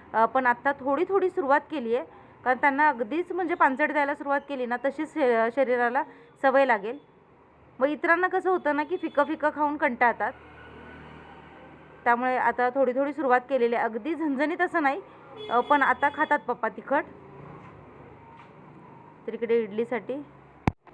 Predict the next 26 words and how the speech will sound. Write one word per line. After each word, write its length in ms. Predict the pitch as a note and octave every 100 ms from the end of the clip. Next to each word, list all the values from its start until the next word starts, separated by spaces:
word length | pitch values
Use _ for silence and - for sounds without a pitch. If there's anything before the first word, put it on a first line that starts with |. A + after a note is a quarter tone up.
| - - - - -
तर 100 | G#3+
इडलीची 400 | G#3+ G#3+ G#3 G#3
भांडी 300 | A#3+ A#3 G3+
काढलेली 380 | A#3 A3+ G3+ G#3
आहेत, 300 | A3 F#3+ G3+ G#3+ _ _ _ _
तिकडे 180 | A3 A3+
पाणी 260 | A#3+ A#3 A3
गरम 240 | A#3 A3+
करायला 320 | A3+ A3 A3+
ठेवले. 300 | A#3+ A3+ G3 A3+ - _ _ -
तर 60 | G#3
इडलीच्या 440 | A3+ A#3 C4 D4+
भांड्याचा 360 | C#4 B3+ B3 B3
तिकडे 260 | C4 C4
तुम्हाला 340 | C4+ C4 B3+ B3+
रंग 160 | A#3+
बघू 300 | C4 B3 A3
शकताय. 360 | A#3+ C#3+ - A3+ - _ _ -
तर 60 |
केकच्या 380 | A#3 C4+ C4+ D4
नादामध्ये 420 | C4+ C4 B3+ B3+
अक्षरशः 380 | C4 C4 B3+ A#3
भांडं 320 | B3 A3+ A#3
जळून 300 | A#3+ A#3 A#3
गेलेलं 300 | B3+ A3+ A#3
आहे. 240 | G#3+ F#3